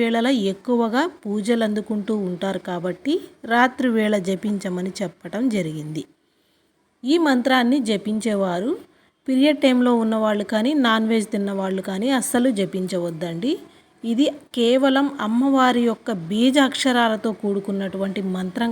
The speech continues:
కాబట్టి అలాంటి సందర్భంలో జపించకూడదు అని చెప్పటం జరిగింది. మళ్ళీ మరొకసారి చెప్తున్నానండి,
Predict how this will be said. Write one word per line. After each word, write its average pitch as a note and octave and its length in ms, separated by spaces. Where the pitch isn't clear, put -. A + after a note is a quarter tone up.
కాబట్టి F#3+ 480
అలాంటి C#4+ 420
సందర్భంలో A3 680
జపించకూడదు G#3 840
అని G#3+ 140
చెప్పటం F3 400
జరిగింది. D3+ 520
మళ్ళీ C#4+ 260
మరొకసారి A3 600
చెప్తున్నానండి, F#3 720